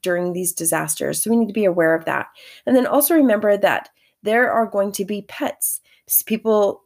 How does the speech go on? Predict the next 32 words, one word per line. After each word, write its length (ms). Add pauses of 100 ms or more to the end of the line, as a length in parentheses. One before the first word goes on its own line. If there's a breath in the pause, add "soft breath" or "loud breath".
some 320
people 320
will 140
have 180
lost 400
lives 460
trying 240
to 80
save 240
their 120
pets. 340
So 180
this 200
is 80
something 300
that 180
we 140
need 240
to 100
remember, 640 (520 loud breath)
um, 280 (100)
during 340
those 240
crises. 520
And 140
what 120
are 60
we 120
gonna 260
do 320
to 120
help, 380